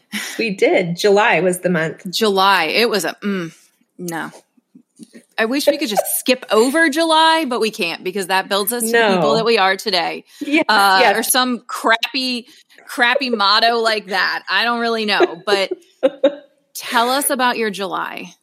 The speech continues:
Speaker 1: So, like I said, I had a prenatal diagnosis of Down syndrome.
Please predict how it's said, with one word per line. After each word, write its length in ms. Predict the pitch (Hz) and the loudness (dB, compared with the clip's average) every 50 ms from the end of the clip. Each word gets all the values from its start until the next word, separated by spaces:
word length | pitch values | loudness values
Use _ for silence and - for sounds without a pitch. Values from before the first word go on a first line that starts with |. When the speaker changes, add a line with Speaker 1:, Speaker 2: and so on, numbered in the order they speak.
| _ _ _ _ _ _ _ _ _ _ _ _ _ _ _ _ _ _ - - _ - | _ _ _ _ _ _ _ _ _ _ _ _ _ _ _ _ _ _ -20 -20 _ -16
Speaker 1:
So, 840 | - - - - - 277 202 175 - - - 123 196 269 285 - - _ _ _ _ - | -12 -8 -4 0 2 4 4 4 4 2 2 2 2 2 0 -2 -8 _ _ _ _ -2
like 260 | 202 202 208 214 - | 2 2 4 4 4
I 60 | 294 294 | 4 4
said, 400 | 285 - 196 165 170 190 196 190 - | 4 4 2 2 2 2 -2 -2 0
I 340 | 180 190 202 196 190 190 190 | 2 4 4 4 4 2 2
had 240 | - 196 190 180 180 | -2 -4 0 0 2
a 40 | 190 | 0
prenatal 720 | 190 - - 226 214 208 190 190 190 190 190 190 196 175 165 | 0 -2 -4 -4 0 2 2 4 6 6 6 4 4 0 -2
diagnosis 960 | 185 185 185 170 180 185 190 185 160 160 175 175 - 156 180 175 - - - | -2 0 2 2 2 2 2 0 0 -2 -2 0 0 0 0 0 -2 -6 -4
of 180 | - 160 170 | -4 -4 -2
Down 280 | 175 160 147 143 170 165 | 0 0 0 -2 -2 -4
syndrome. 460 | - 160 147 - 139 143 143 190 | -6 -6 -6 -4 -4 -2 -2 -2